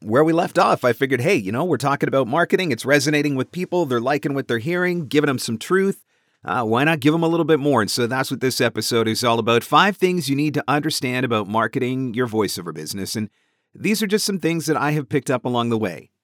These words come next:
And, you know, I, I teach this, but I'm still a student as well. And I'm, I'm constantly learning, but as I reflect back on my journey to build my voiceover business from nothing, there, there are certain factors,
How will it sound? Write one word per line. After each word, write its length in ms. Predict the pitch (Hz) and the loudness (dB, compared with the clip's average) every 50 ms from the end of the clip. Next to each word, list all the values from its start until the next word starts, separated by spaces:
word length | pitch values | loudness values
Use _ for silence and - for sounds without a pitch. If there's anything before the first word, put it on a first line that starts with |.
| _ | _
And, 340 | - 101 104 110 110 107 107 - _ _ _ _ _ _ _ _ | -4 -2 -2 0 0 -2 -4 -8 _ _ _ _ _ _ _ _
you 100 | - - | -6 -2
know, 220 | 127 151 170 170 - - | -2 0 0 -2 -2 -2
I, 200 | 110 110 110 - | -4 -4 -4 -4
I 140 | - 110 107 | -2 -2 -2
teach 400 | 101 - - - 175 185 170 - | -2 -4 -6 -4 -4 -4 -4 -4
this, 480 | 147 160 165 - 196 - - - - - _ _ _ _ _ | -4 -4 -4 -4 -4 -8 -10 -12 -14 -18 _ _ _ _ _
but 420 | 104 110 107 127 123 117 113 107 - _ _ _ _ _ _ _ _ _ _ _ | -8 -4 0 2 2 2 2 0 -4 _ _ _ _ _ _ _ _ _ _ _
I'm 140 | 110 117 127 | -2 -2 -2
still 480 | 123 - 160 156 156 151 151 151 - - | 0 2 4 6 6 6 4 2 0 -2
a 100 | - 139 | -2 -2
student 440 | 135 - - 143 135 101 101 87 - _ _ - | -2 2 2 2 2 2 0 -6 -12 _ _ -4
as 180 | 113 117 107 110 | -2 -2 0 0
well. 320 | 117 117 95 80 76 - _ _ _ _ _ - | 0 0 0 -2 -4 -10 _ _ _ _ _ -8
And 140 | - 107 113 | -4 -2 -2
I'm, 140 | 117 117 113 | -2 -2 -2
I'm 140 | - 107 101 | -4 -6 -6
constantly 640 | - - - 139 143 143 - - 156 120 127 135 120 | -8 -6 -4 -2 -2 -2 -4 -4 -6 -4 -2 -2 -2
learning, 460 | 110 123 123 123 120 117 117 117 113 | 0 0 0 0 0 0 0 -2 -2
but 200 | 101 113 104 101 - - | 0 0 -2 0 -2 -2
as 180 | 110 117 107 | -2 0 0
I 120 | 127 117 113 | 2 2 2
reflect 640 | 107 104 113 110 - - 139 139 143 - - - | 2 0 -2 -4 -2 -2 0 0 0 0 -4 -4
back 320 | 95 120 117 117 123 - - | -2 0 2 2 0 0 0
on 280 | 123 113 113 110 104 | -2 0 0 0 -2
my 220 | 101 98 90 95 101 | -4 -4 -4 -4 -4
journey 420 | 101 - 113 110 110 110 110 110 107 | -4 -4 -4 -2 -2 -2 -2 -2 -4
to 180 | - - 98 87 | -4 -6 -8 -8
build 300 | 82 80 107 107 107 104 | -6 -4 -4 -2 -2 -2
my 100 | 107 104 | -4 -6
voiceover 480 | 98 98 107 104 101 - 107 101 98 | -4 -4 -4 -4 -4 -4 -6 -6 -4
business 340 | 95 101 101 98 101 101 - | -2 -2 -2 -2 -4 -8 -8
from 200 | - - 92 87 | -8 -8 -8 -4
nothing, 460 | 95 101 98 - - 104 101 101 95 - _ _ _ _ _ _ _ _ _ _ _ | -4 -4 -4 -4 -4 -6 -6 -6 -8 -10 _ _ _ _ _ _ _ _ _ _ _
there, 160 | 95 117 127 | -6 -4 -4
there 140 | 107 123 127 | 0 0 0
are 60 | 120 | 0
certain 280 | 113 - - 196 151 127 | 2 2 0 0 0 -2
factors, 800 | - - - 131 113 113 - - 92 78 62 - - - - | -4 -2 0 0 0 0 -2 -8 -12 -12 -12 -12 -12 -12 -12